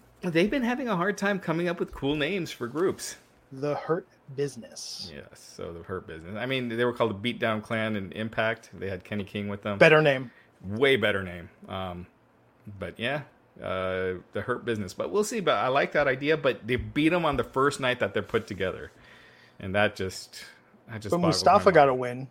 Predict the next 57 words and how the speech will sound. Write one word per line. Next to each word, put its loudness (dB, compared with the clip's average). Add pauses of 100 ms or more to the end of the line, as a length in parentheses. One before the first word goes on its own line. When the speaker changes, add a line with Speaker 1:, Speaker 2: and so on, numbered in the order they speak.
Speaker 2:
coming -8
back. -10
Speaker 1:
Yeah, -2
but -2
you -6
could -2
have 0
given 0
Mustafa 0
a 2
win 0
somewhere -2
else. -4 (260)
You -10
could 2
have 4
had 6
Speaker 2:
Sure. 2
Speaker 1:
it -6
be -2
Ricochet 2
and, -8 (400)
and -14
Cedric 2
and -2
s-, -10 (100)
anyone 2
else. -6 (100)
Uh, -8 (100)
you -10
know, -10
there's -8
a -6
ton -8
of -4
guys -2
in -14
the -14
back. -14 (540)
And -2
then 0
Speaker 2:
Are 12
Speaker 1:
have 10
Speaker 2:
there 8
a 6
ton 8
of 10
guys 10
in 4
the 2
back 8
anymore? 6 (540)
Speaker 1:
Uh, -6 (480)
there's -6
Speaker 2:
I -4
feel, 0 (100)
Speaker 1:
enough. -6